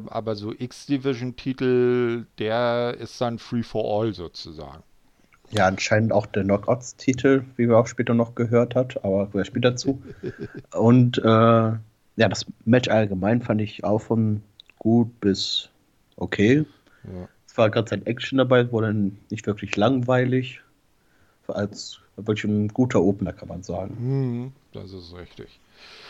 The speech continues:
Speaker 1: Ja, danach, äh, so mit so ein bisschen Storyline-Entwicklung kam aber auch Bound for Glory nicht, äh, ähm, ohne aus.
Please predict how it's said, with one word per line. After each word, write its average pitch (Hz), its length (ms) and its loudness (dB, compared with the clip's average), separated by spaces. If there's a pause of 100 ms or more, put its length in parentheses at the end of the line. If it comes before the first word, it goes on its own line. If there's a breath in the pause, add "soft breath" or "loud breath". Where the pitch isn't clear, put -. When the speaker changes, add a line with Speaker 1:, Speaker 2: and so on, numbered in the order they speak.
(220 loud breath)
Speaker 1:
Ja, 139 240 4 (140)
danach, 147 600 2
äh, 175 440 2
so 156 200 -4
mit 151 280 -8
so 170 60 -6
ein 139 140 -6
bisschen 147 580 -8
Storyline-Entwicklung 151 1300 -6
kam 139 360 -8
aber 135 220 -2
auch 117 120 -6
Bound 131 220 -4
for 104 160 -14
Glory 190 360 -4
nicht, 110 300 -6
äh, 110 420 -4 (1080 soft breath)
ähm, 113 920 -2 (280)
ohne 156 460 0
aus. 160 500 -4